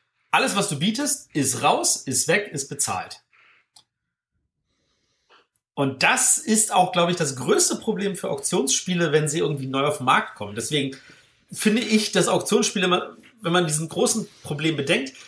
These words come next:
finde ich es eigentlich ein Wunder, dass es so viele gibt, auch gerade so viele in oberen Bereichen,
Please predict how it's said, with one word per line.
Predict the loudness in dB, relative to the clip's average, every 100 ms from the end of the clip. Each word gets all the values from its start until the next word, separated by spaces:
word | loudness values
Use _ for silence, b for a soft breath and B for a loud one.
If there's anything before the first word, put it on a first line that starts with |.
| B -6
finde | 0 2
ich | 4
es |
eigentlich | 2 0 2
ein |
Wunder, | 4 4
dass | 4 2
es | 0
so |
viele | 0 -2 -2 0 2 2
gibt, | -2 -6 -8 -10 _ _
auch | -10 -8
gerade | 0 0
so | 2 -2
viele | -2 -4
in | -4
oberen | -2 0 0 0
Bereichen, | -2 2 0 0 -6